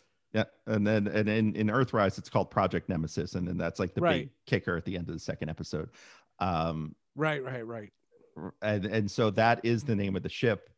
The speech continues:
Speaker 1: uh, in, in, uh, the Decepticon ship that they'll pull out of the ocean in Beast Wars, uh, at one point towards the, actually towards one of the final episodes.
Speaker 2: Huh.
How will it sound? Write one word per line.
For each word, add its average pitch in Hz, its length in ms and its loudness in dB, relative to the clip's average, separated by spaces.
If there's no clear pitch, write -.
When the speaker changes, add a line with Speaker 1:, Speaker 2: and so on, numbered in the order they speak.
Speaker 1:
uh, 80 260 2
in, 85 260 -4
in, 82 360 -4
uh, 95 80 -2
the 87 160 -2
Decepticon 95 560 -2
ship - 200 0
that 107 100 -6
they'll 101 160 2
pull 123 280 -4
out 107 140 2
of 98 80 -2
the - 140 -2
ocean 87 420 -4
in 87 160 -4
Beast 101 300 -10
Wars, 87 360 -10
uh, 82 260 -4
at 82 140 -4
one 82 220 -6
point 73 280 -10
towards 87 360 -8
the, 104 100 -2
actually 92 360 -4
towards 92 280 -8
one 98 140 -6
of 82 40 -10
the 85 80 -6
final 85 300 -6
episodes. - 500 -14
Speaker 2:
Huh. 226 240 -2